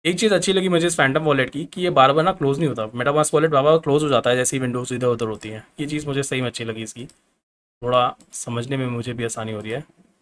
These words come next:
ठीक है, ये अब मुझे जाना है बैक, राइट? क्लोज क्यों नहीं रहा दोस्त?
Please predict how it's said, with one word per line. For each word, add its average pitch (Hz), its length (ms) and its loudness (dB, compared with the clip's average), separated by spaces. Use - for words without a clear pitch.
ठीक 120 220 -12
है, 131 300 -4
ये 127 460 -6
अब 123 260 -8
मुझे 127 420 -6
जाना 120 400 -6
है 123 120 -6
बैक, 110 440 -4
राइट? 120 320 -8
क्लोज - 1040 -16
क्यों 120 140 -8
नहीं 113 100 -6
रहा 110 80 -4
दोस्त? 127 380 -8